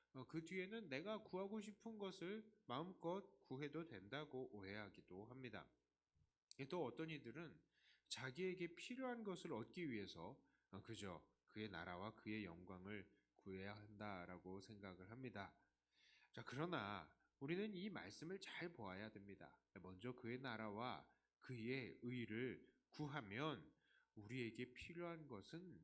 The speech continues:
자동으로 우리에게 채워진다라는 말씀이에요. 자, 우리가 구하고 싶은 욕심들이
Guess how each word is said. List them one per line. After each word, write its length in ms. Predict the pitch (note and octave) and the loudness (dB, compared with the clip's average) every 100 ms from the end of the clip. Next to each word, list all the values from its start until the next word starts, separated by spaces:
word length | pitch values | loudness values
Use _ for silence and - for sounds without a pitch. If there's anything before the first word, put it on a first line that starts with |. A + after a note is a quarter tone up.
| - _ _ _ | -16 _ _ _
자동으로 720 | - - - G#2+ A2+ A#2+ G#2 E2 | -6 -6 -4 -4 -2 -2 -2 -2
우리에게 540 | F#2 E2+ E2+ F#2 C3 - | -4 -4 -4 -4 -6 -8
채워진다라는 1300 | - - A#2 A#2+ G#2+ E2+ A2 A#2 E2 F2 E2+ F2 G2+ F2+ - | -10 -8 -8 -8 -10 -8 -6 -6 -8 -8 -10 -8 -8 -8 -12
말씀이에요. 840 | B2 G2 - G#2+ F#2 E2+ D#2+ G2+ E2+ - _ _ _ _ _ - - - - - - | -8 -8 -6 -6 -6 -6 -4 -4 -4 -10 _ _ _ _ _ -18 -12 -8 -6 -6 0
자, 120 | E3+ | 4
우리가 380 | C#3 F3 A3+ A#3 | 6 6 6 4
구하고 480 | - D3+ G3 G#3 A3 | 4 2 4 4 2
싶은 640 | A3 - - G3+ D#3 F#2+ | 0 -4 -4 -4 -4 0
욕심들이 960 | B2+ B2+ - F#3+ D#3+ A2 B2+ F3+ E2+ | 0 2 0 -2 -4 -2 0 0 -2